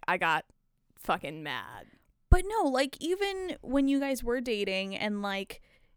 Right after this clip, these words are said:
Speaker 2: he
Speaker 1: Cool.
Speaker 2: had
Speaker 1: Give it.
Speaker 2: he had money.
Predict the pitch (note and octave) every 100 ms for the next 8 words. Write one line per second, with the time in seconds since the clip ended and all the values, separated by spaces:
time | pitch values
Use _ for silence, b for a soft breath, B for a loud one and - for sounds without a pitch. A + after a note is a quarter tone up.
0 | _ _ _ _ - - _ - - D4+
1 | G#4+ F#4+ F#4+ E4+ E4+ F4+ - F3+ F3+ C#3+
2 | - _ - - F#4 - F4 C4+ G#3+ F#3+
3 | D#3+ -